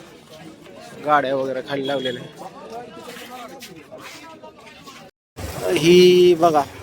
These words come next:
बारामतीमध्ये म्हणजे आतमध्ये, अं, ग्राउंड आहे विद्या प्रतिष्ठानचं, तिथे दादांना ठेवलंय. आणि इकडं फुल गर्दी, इकडं जमणारच नाही आपल्याला जायला. चला,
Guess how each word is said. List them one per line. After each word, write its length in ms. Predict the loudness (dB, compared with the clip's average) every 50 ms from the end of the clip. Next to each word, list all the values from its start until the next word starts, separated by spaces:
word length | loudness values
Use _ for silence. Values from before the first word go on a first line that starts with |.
| -16 -6 -2
बारामतीमध्ये 720 | 0 0 0 0 -2 -6 -8 -10 -10 -10 -10 -8 -10 -10 -10 -12 -14 -14 -16 -14 -14 -16 -16 -16 -16 -16 -16 -16 -16 -16 -16 -16 -16 -10 -6
म्हणजे 180 | -4 -4 -2
आतमध्ये, 680 | 0 0 0 0 -2 -4 -4 -2 -2 0 -2 -2 -2 -2
अं, 400 | -2 0 0 0 0 -2 -4 -4 -4 -4
ग्राउंड 280 | -2 -2 -2 -2 -2
आहे 160 | 0 0 0 -2 -4 -8 -16 -20 -20 -20 -20 -20 -20 -20 -20 -20 -20 -20 -20 -20 -20 -20 -20 -20 -20 -20 -18 -10
विद्या 240 | -8 -6 -2 -2 -2
प्रतिष्ठानचं, 720 | -2 -2 -8 -8 -8 -8 -8 -8 -8 -10 -10 -10 -10 -10 -12 -12 -14 -16 -16 -16 -16 -16 -16 -16 -16 -16 -16 -14 -14
तिथे 180 | -12 -10 -10 -6
दादांना 420 | -2 -2 -2 -2 -2 -6 -6 -8
ठेवलंय. 380 | -6 -4 0 2 4 4 4 2
आणि 480 | 0 -4 -12 -14 -12 -12 -12 -12 -10 -10
इकडं 480 | -10 -8 -6 -4 -2 0 0 0 -2 -4
फुल 340 | -6 -8 -6 -4 -2 -2 0
गर्दी, 300 | 0 0 0 0 0 -2
इकडं 240 | -2 -4 -4 -6 -4
जमणारच 440 | -4 -6 -6 -4 -6 -8 -8 -8
नाही 120 | -8 -8 -8
आपल्याला 260 | -8 -8 -12 -12 -12
जायला. 240 | -12 -14 -14 -14 -14 -14 -14 -14 -14 -14 -14 -14 -16 -16 -18 -18 -18 -16 -16 -16 -16 -16 -16 -16 -16 -16 -18 -18 -18 -18 -18 -18 -16 -16 -16 -14 -14 -14 -14 -14 -14 -14 -14 -14 -14 -14 -10
चला, 180 | -10 -10 -10